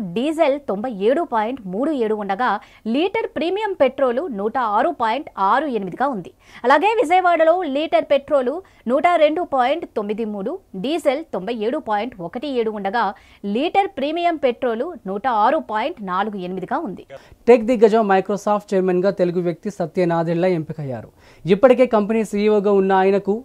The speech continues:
Speaker 2: అదనపు బాధ్యతలు అప్పగించింది యాజమాన్యం. బోర్డు చైర్మన్ పదవికి స్వతంత్రంగా డైరెక్టర్లు బుధవారం నాదెళ్లను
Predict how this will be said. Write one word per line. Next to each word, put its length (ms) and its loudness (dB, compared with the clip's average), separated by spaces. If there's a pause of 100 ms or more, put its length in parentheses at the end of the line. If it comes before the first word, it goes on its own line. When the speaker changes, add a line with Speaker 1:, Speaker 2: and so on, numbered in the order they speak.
Speaker 2:
అదనపు 400 -2
బాధ్యతలు 580 2
అప్పగించింది 680 -4
యాజమాన్యం. 580 -6 (340)
బోర్డు 320 8
చైర్మన్ 300 2
పదవికి 340 0
స్వతంత్రంగా 600 -2
డైరెక్టర్లు 600 2
బుధవారం 480 4
నాదెళ్లను 460 0